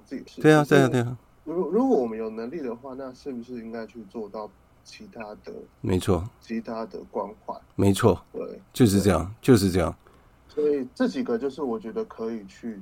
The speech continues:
Speaker 1: 讲，
Speaker 2: 好。
Speaker 1: 可以去理解的。
Speaker 2: 非常好，非常好。
Speaker 1: 对啊，我，我觉得我也可以跟那个林弟兄私下可以再
Speaker 2: 可以，你，你有空你可以私底下LINE给我或者怎么样都可以。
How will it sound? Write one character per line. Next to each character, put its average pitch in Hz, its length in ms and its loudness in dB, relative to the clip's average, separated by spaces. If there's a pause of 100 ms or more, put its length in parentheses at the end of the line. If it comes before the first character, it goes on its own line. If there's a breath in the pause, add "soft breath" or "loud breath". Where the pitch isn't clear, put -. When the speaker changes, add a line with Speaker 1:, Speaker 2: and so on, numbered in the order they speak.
Speaker 1:
讲， - 240 -12 (380)
Speaker 2:
好。 - 220 0
Speaker 1:
可 82 80 -4
以 220 40 -14
去 - 300 -12
理 - 80 -16 (140)
解 - 140 -18 (200)
的。 - 80 -20
Speaker 2:
非 120 180 4
常 104 180 8
好， 92 140 6
非 120 180 6
常 110 160 8
好。 87 120 0
Speaker 1:
对 123 80 -6
啊， 131 100 -6
我， 151 60 2
我 147 60 2
觉 151 100 -4
得 175 100 -2
我 170 160 0
也 147 60 0
可 151 180 -4
以 135 80 -4
跟 123 240 -8
那 127 120 -10
个 113 180 -10
林 113 180 -16
弟 123 140 -12
兄 120 180 -12
私 120 240 -16
下 120 180 -14 (260)
可 - 120 -10
以 117 60 -8
再 113 80 -16
Speaker 2:
可 165 160 4
以， 143 100 6
你， 123 220 4
你 180 100 6
有 180 160 10
空 156 300 6
你 117 100 4
可 160 80 2
以 139 180 6
私 135 180 -4
底 127 120 0
下 135 100 8
LINE 127 220 6
给 110 80 2
我 104 80 2
或 113 140 0
者 101 40 0
怎 92 140 -8
么 87 80 -6
样 90 140 -6
都 92 100 -6
可 85 160 -10
以。 80 160 -12